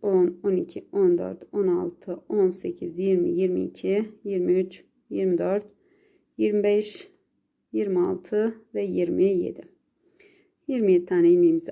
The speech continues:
attık. Ve modelimize direkt başlayacağız. Dilerseniz bir sıra düz örüp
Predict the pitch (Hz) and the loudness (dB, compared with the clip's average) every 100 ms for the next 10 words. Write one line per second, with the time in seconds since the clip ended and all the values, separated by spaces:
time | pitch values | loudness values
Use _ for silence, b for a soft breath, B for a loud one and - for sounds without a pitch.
0 | - 202 196 - 196 185 - - _ _ | -8 -8 -8 -8 -8 -10 -18 -20 _ _
1 | _ _ _ _ _ _ _ _ _ _ | _ _ _ _ _ _ _ _ _ _
2 | _ _ _ _ _ _ _ _ _ _ | _ _ _ _ _ _ _ _ _ _
3 | _ _ _ _ _ _ _ _ _ _ | _ _ _ _ _ _ _ _ _ _
4 | _ _ 240 240 226 180 165 170 - 175 | _ _ -4 -2 0 0 0 -2 -2 0
5 | 196 226 - _ _ _ b b b _ | 0 -2 -6 _ _ _ b b b _
6 | - 233 202 214 - 175 - - 170 - | -4 0 0 -2 -6 -6 -6 -8 -8 -10
7 | - - _ _ - 294 190 190 - 175 | -12 -20 _ _ 0 2 4 0 -2 2
8 | 190 190 247 - 180 165 208 196 180 208 | 0 0 -10 -8 -4 -4 -4 -2 0 0